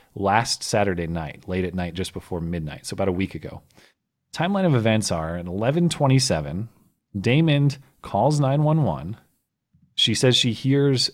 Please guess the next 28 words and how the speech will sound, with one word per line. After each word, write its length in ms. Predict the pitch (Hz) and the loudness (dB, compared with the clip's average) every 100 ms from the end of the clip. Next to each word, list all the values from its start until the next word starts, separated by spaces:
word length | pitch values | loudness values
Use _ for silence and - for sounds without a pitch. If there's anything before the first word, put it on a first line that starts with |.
| - | -4
sounds 380 | - 127 156 147 | -2 0 0 0
of 100 | 120 | -2
distress 460 | 110 - 120 123 | -4 -2 -2 -2
from 160 | - 110 | -2 -2
a 40 | |
girl 360 | 95 104 110 120 | -2 0 2 2
or 180 | 107 98 | 0 -2
woman 360 | 92 107 101 95 | 0 0 0 0
behind 340 | 87 107 92 | -2 -2 -4
her 100 | 85 | -4
house 280 | 98 92 - - - - - | -4 -4 -6 -16 -20 -20 -8
and 160 | 95 92 | -4 -2
tells 240 | 117 104 | -2 0
dispatch 400 | 110 - 101 98 | -2 -2 -2 0
she 220 | - 101 | 0 -2
thinks 300 | - 92 - | -2 -6 -6
it 100 | 87 | -6
might 300 | 87 87 92 | -4 -4 -6
be 120 | 85 78 | -6 -6
rape 440 | 78 92 - - - | -2 -4 -4 -14 -12
or 120 | 90 | -6
some 200 | - 87 | -4 -4
kind 220 | - 85 78 | -8 -8 -8
of 260 | 78 - _ - | -10 -16 _ -12
assault 400 | - - 90 80 | -8 -4 -4 -4
or 60 | 85 | -6
sexual 340 | 98 85 78 | -6 -6 -8
assault. 300 | 78 87 - | -10 -12 -14